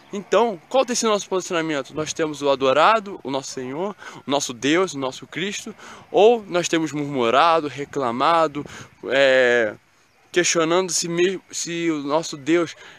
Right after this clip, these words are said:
é o Deus que opera, é o Deus que trabalha? Mas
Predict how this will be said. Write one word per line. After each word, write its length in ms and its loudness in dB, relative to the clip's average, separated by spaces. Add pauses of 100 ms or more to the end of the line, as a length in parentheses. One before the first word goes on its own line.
é 80 -6
o 60 0
Deus 300 0
que 140 -4
opera, 440 2
é 20 0
o 20 -2
Deus 240 -6
que 100 -16
trabalha? 640 0 (380)
Mas 380 0